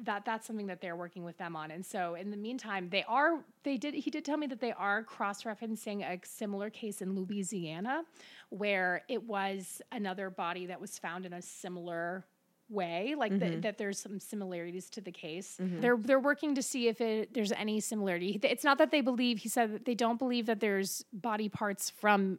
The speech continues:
Speaker 1: our Jane Doe that are in Louisiana, but just that you know, "Hey, like, there's something really similar. We need to see if there's any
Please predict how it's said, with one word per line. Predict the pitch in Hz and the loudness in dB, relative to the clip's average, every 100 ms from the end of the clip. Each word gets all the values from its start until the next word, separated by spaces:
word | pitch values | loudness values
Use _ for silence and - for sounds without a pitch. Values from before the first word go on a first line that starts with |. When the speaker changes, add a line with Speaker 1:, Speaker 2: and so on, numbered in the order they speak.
| - | 0
Speaker 1:
our | 226 214 | 4 6
Jane | 196 196 196 | 6 4 4
Doe | 185 175 170 | 6 4 4
that | 180 | 0
are | 170 - | -2 2
in | 226 | 4
Louisiana, | 196 185 170 180 170 165 - - - | 6 2 0 -2 -2 -2 -6 -16 0
but | - 208 | 0 4
just | 214 - | 4 4
that | 208 180 - - - - - - | 6 8 6 -2 -20 -20 -20 -4
you | 208 | 0
know, | 170 | 2
"Hey, | 165 208 226 214 | 2 6 8 8
like, | 196 180 | 6 4
there's | 185 - | 2 0
something | 202 185 | 2 2
really | 190 190 | 4 2
similar. | 185 202 190 190 | 2 0 0 0
We | 196 | -2
need | 190 170 | -2 -2
to | |
see | 175 - 175 | -4 -2 -2
if | 165 | -2
there's | 170 185 | -4 -2
any | 175 170 | -2 -2